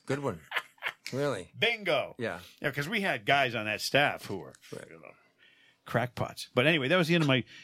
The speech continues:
Speaker 2: that was the end of my future as an anchor.
Speaker 1: That's unbelievable.
Speaker 2: It ruined
Speaker 1: And,
Speaker 2: me.
Speaker 1: yeah.
Speaker 2: And it was on four twenty.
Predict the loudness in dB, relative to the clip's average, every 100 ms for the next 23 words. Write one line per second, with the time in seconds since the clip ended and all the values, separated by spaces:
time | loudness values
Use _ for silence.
0 | -4 -2 0 0 0 -2 -2 -2 0 0
1 | -2 -6 -10 _ _ -20 -20 -20 -20 _
2 | _ -2 2 4 4 2 -6 -8 -6 -2
3 | -2 -4 -6 -8 -10 -12 -6 0 2 2
4 | 0 -4 -8 -6 -2 -2 -2 -4 -6 -6
5 | -6 -8 -8 -8 -10